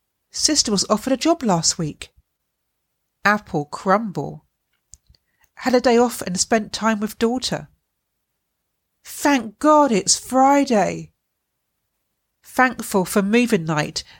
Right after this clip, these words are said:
and not having to watch a nativity on repeat. Life. Friends, food, roof over my head, a job, water, toilet facilities,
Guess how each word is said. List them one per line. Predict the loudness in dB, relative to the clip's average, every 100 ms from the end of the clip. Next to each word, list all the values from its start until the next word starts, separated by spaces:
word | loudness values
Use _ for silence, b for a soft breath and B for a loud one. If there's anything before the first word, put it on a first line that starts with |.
| b -2
and |
not | 0 2
having | 2 0
to | 0
watch | 2 2 2 0
a |
nativity | 0 0 0 -2 -2 0 0
on | 2
repeat. | 0 -2 -6 -6 -10 -16 _ _ _ _ _ _ _ _ _ -8
Life. | -2 2 2 0 -2 -10 -18 _ _ _ _ _ _ _ _
Friends, | -20 -10 2 4 4 0 -2 -2 -2 -8 _ _
food, | -10 0 2 2 -2 -8 _ _
roof | -2 0 0 0
over | 0 0 -4
my | -6
head, | -4 -4 -6 -16 _ _ -4
a | -4
job, | -2 2 4 4 0 -14 _ _ _ _ _
water, | -4 0 2 2 -2 -2 -6
toilet | 0 2 2 0
facilities, | -4 -2 -4 -4 -6 -10 -6 -8